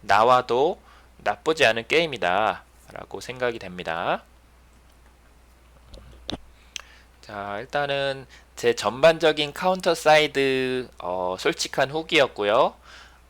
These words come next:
음, 자, 더 자세한 시스템에 대한 소개는 다음 영상으로 이어서 계속 말씀드리겠습니다.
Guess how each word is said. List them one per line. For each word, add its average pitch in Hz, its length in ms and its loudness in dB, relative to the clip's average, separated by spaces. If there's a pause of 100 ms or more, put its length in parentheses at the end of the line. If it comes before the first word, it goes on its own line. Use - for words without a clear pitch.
(240)
음, 104 680 -20
자, - 220 -8
더 123 200 4
자세한 160 520 4
시스템에 185 500 -2
대한 127 440 2
소개는 147 560 -2 (320)
다음 165 400 2
영상으로 127 840 0 (200)
이어서 110 720 0 (280)
계속 110 520 -4 (320)
말씀드리겠습니다. 90 1160 -6